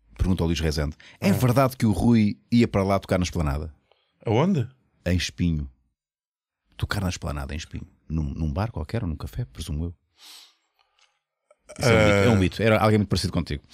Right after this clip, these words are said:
Speaker 2: Epá, eu já,
Speaker 1: Aham.
Speaker 2: se calhar já toquei para lá em Espinho, mas já toquei. O meu, o meu,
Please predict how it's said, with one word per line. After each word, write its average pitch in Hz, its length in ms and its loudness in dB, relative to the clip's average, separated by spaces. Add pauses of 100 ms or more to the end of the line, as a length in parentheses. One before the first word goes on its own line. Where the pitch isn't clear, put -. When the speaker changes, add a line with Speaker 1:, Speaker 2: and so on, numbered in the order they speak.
(260)
Speaker 2:
Epá, 196 260 4
eu 120 100 4
já, 107 140 2
Speaker 1:
Aham. 123 180 0
Speaker 2:
se - 140 -14
calhar 127 260 4
já 151 140 4
toquei 151 180 0
para 151 160 0
lá 160 140 4
em 160 40 0
Espinho, 143 440 -2 (380)
mas 113 160 2
já 139 120 4
toquei. 180 420 0
O 107 60 -2 (480)
meu, 127 320 2
o 135 120 0
meu, 110 380 2